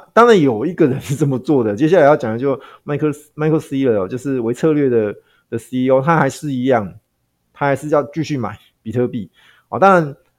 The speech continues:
这个是我们多头的总指挥啊，多头的总司令哦，<laughs> 麦克斯勒。那他是要再发，呃，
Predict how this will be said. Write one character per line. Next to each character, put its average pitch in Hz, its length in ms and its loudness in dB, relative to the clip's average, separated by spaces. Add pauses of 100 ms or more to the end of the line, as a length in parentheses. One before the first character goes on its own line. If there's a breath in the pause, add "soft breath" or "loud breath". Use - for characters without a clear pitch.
(160)
这 160 120 -4
个 156 80 2
是 151 140 -2
我 131 60 0
们 120 120 -4
多 170 280 2
头 117 240 -2
的 120 260 2
总 127 260 -6
指 104 220 -12
挥 123 300 -2
啊， 110 120 -8 (420 soft breath)
多 156 180 -2
头 117 180 -2
的 120 80 -4
总 104 240 -10
司 120 220 -10
令 117 200 -6
哦， 101 80 -10 (460 loud breath)
<laughs> 139 460 -12
麦 127 120 -4
克 123 140 -2
斯 - 180 -10
勒。 120 220 0
那 143 180 0
他 139 420 2
是 - 120 -12
要 139 140 4
再 139 180 0 (140)
发， 117 480 2 (840)
呃， 95 500 -10